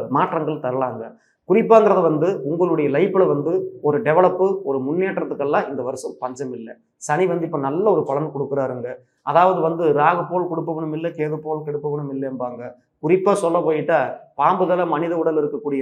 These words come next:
ராகுவும், இது போல இந்த ராகு கேதுனுடைய நீச்சாதிபதியா இருக்கக்கூடிய கிரக அமைப்புகளும்,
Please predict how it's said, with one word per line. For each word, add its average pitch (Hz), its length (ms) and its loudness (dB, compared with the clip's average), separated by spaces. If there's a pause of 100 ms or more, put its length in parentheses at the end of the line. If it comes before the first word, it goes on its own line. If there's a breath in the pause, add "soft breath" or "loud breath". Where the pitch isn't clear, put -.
ராகுவும், 120 400 -10 (300)
இது 170 160 6
போல 196 160 4
இந்த 175 200 2
ராகு 196 240 2 (100)
கேதுனுடைய 160 480 -2
நீச்சாதிபதியா 160 680 -2
இருக்கக்கூடிய 143 420 -6 (100)
கிரக 143 280 -4
அமைப்புகளும், 117 480 -14